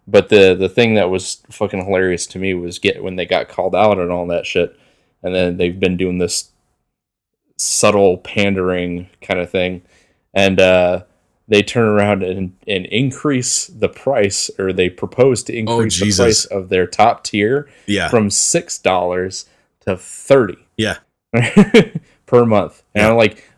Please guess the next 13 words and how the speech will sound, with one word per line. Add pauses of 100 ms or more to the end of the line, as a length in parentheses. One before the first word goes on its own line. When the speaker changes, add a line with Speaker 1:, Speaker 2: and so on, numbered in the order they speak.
(100)
Speaker 1:
a
five
hundred
percent
increase
was
your
solution
Speaker 2:
Yeah. (280)
Speaker 1:
to (140)
making
this
better.